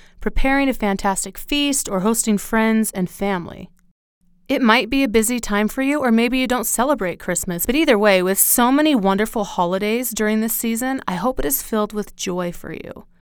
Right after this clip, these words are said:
Maybe you have prepared early and can walk into these next few days chillin'.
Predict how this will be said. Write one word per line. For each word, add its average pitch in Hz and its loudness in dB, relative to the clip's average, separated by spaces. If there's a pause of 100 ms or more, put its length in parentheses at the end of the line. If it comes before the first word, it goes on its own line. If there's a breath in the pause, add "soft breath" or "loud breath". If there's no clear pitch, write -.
(280)
Maybe 233 2
you 269 6
have 277 4
prepared 214 0
early 190 -4
and 254 -4
can 202 0
walk 196 2
into 254 -2
these 247 0
next 214 -2
few 214 -2
days 190 -2
chillin'. 233 -4